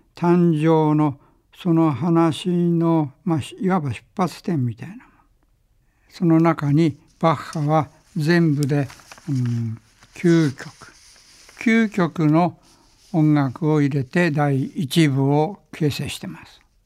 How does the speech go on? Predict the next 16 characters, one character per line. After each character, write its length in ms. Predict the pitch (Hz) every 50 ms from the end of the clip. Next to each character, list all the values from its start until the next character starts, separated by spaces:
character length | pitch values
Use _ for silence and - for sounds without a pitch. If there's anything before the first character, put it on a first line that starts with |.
| _ _ _ _ _ _ _ _
リ 140 | 180 156
ヒ 80 | 123 -
テ 160 | - 170 160
ル 100 | 143 143
の 160 | 143 139 139
言 280 | 139 139 151 165 165 151
う 60 | - _ _ _ _
テ 100 | - 202
ィ 60 | 202
ン 20 | 185
パ 160 | 185 175 156
ニ 200 | 151 147 143 147
ー 20 |
の、 280 | 139 143 143 143 127 - _ _ _ _ _ _ _ _ _ -
お 40 |
ー、 580 | 170 156 151 147 143 139 139 135 135 139 180